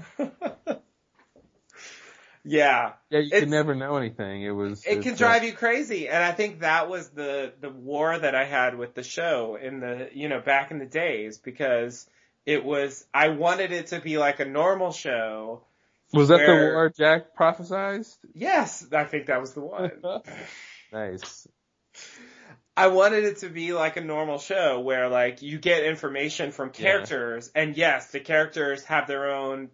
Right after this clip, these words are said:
Speaker 1: perspectives and stuff, but ultimately, like, that's how the authors give you information, right? 'Cause they're not gonna,
Speaker 2: Mm-hmm.
Speaker 1: like, they're not gonna print text on the screen or, like, talk to you directly. It's gonna
Speaker 2: Yeah.
Speaker 1: have to be through the characters, just practically. So that's
Speaker 2: Mm-hmm.
Speaker 1: just the way it goes, but that doesn't mean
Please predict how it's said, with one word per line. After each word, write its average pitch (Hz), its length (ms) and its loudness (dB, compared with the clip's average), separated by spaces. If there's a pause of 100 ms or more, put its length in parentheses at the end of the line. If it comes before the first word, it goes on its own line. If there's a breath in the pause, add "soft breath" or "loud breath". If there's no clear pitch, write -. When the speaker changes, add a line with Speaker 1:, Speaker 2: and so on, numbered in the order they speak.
Speaker 1:
perspectives 139 720 -4
and 123 100 -16
stuff, 127 320 0
but 151 160 2
ultimately, 151 640 -2
like, 131 300 0
that's 143 220 -2
how 151 120 0
the 139 140 -2
authors 139 320 0
give 139 160 -8
you 139 120 -4
information, 139 720 -4
right? 127 280 0
'Cause 151 180 -6
they're 147 140 0
not 151 200 2
gonna, 151 160 0
Speaker 2:
Mm-hmm. 139 80 2
Speaker 1:
like, 127 300 0 (220 soft breath)
they're 175 160 4
not 190 80 4
gonna 160 120 -2
print 165 300 -4
text 160 380 -6
on 151 100 -2
the 139 80 -6
screen 156 540 -6
or, 131 160 -4
like, 123 240 -2
talk 147 320 0
to 156 100 -8
you 143 120 -4
directly. 123 680 -4 (240 soft breath)
It's 131 160 -8
gonna 147 160 2
Speaker 2:
Yeah. 156 160 0
Speaker 1:
have 190 140 0
to 175 100 -8
be 139 140 -6
through 127 200 -10
the 120 80 -10
characters, 117 540 -6
just 135 200 -10
practically. 139 760 -6 (300 soft breath)
So - 120 -6
that's 165 160 4
Speaker 2:
Mm-hmm. 220 60 -2
Speaker 1:
just 202 100 -2
the 202 80 6
way 196 180 8
it - 80 -6
goes, 165 360 4
but 131 140 -12
that 175 120 4
doesn't 180 260 -4
mean 156 420 -6